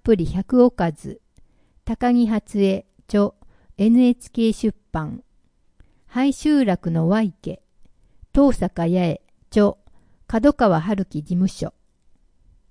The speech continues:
総和会館図書室。幸福楼、薬丸学、著、小学館。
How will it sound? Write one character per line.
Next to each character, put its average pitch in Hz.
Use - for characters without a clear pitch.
総 277
和 269
会 254
館 160
図 180
書 226
室。 -
幸 277
福 -
楼、 160
薬 208
丸 240
学、 -
著、 202
小 269
学 254
館。 160